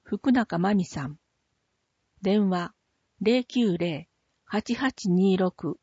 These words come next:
一四零九。子育て教育、十五ページ。ファミリーサポートスキルアップ講座。ファミリーサポート事業は、子育て中の人を援助するため、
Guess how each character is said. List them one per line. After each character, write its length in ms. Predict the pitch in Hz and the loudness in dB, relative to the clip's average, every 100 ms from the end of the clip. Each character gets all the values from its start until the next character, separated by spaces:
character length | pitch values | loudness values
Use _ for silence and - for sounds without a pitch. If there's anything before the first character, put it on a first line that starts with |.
| - | -10
一 320 | 180 - 240 | -10 -4 2
四 280 | 240 202 151 | 2 2 0
零 220 | 170 175 | -4 -4
九。 420 | - 170 143 156 156 _ _ _ _ _ _ _ _ _ _ _ _ _ _ _ _ _ _ _ _ _ _ _ _ _ _ _ _ | -4 -4 -4 -6 -16 _ _ _ _ _ _ _ _ _ _ _ _ _ _ _ _ _ _ _ _ _ _ _ _ _ _ _ _
子 120 | 233 | -4
育 340 | 226 302 226 | 0 2 2
て 220 | - 151 - | 0 -4 -4
教 260 | - 226 220 | 0 4 4
育、 460 | 208 - 175 - _ _ - | 0 -2 -2 -2 _ _ -6
十 240 | 220 262 | 0 2
五 140 | 254 247 | 2 2
ペ 240 | 233 196 | 0 -2
ー 40 | |
ジ。 220 | 156 139 - _ _ _ _ _ _ _ _ _ _ _ | -4 -10 -14 _ _ _ _ _ _ _ _ _ _ _
フ 100 | - | -2
ァ 60 | 247 | 2
ミ 160 | 262 285 | 4 4
リ 180 | 285 | 2
ー 40 | 277 | 0
サ 200 | 277 262 | -2 -2
ポ 180 | 240 220 | -2 -4
ー 60 | |
ト 260 | - 151 - | -2 -4 -4
ス 180 | - - | -8 -8
キ 120 | 277 | 0
ル 140 | 269 262 | 2 2
ア 20 | |
ッ 60 | - - | 0 -4
プ 100 | 233 | 0
講 260 | 220 202 | 2 0
座。 240 | - 139 - _ _ _ _ _ _ _ _ _ _ _ _ | 0 -8 -10 _ _ _ _ _ _ _ _ _ _ _ _
フ 60 | 226 | 4
ァ 40 | |
ミ 140 | 269 | 6
リ 120 | 277 277 | 4 0
ー 40 | |
サ 180 | - 269 | -2 0
ポ 160 | 262 | 2
ー 60 | 262 | 4
ト 160 | 247 226 | 2 2
事 160 | 226 | 2
業 240 | 208 175 147 | 2 2 0
は、 180 | 156 - _ _ _ | -6 -10 _ _ _
子 100 | - | -8
育 320 | 220 262 269 | 2 4 4
て 160 | - 262 | 2 -2
中 240 | - 247 | 2 4
の 140 | 233 233 | 4 2
人 240 | - 226 | 0 0
を 80 | 185 | 2
援 240 | 202 214 | 2 2
助 100 | 185 | 0
す 160 | 190 180 | -4 -4
る 120 | 170 | -6
た 160 | - 151 | -6 -6
め、 220 | 160 | -8